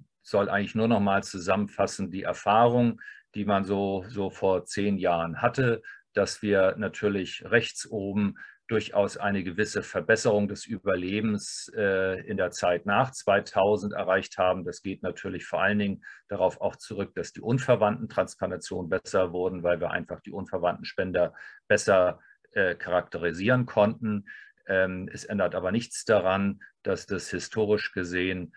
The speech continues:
ein, einen merklichen Unterschied in C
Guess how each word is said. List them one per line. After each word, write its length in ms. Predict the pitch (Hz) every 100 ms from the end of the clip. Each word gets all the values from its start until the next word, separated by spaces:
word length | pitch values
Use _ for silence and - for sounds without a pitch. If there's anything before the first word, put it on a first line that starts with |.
| - -
ein, 480 | 90 87 87 87
einen 600 | 98 92 87 85 82 95 95
merklichen 580 | 101 127 131 107 107
Unterschied 760 | 98 107 104 95 - 101 101 - _ _ _ -
in 160 | 90
C 520 | - 120 117 117 117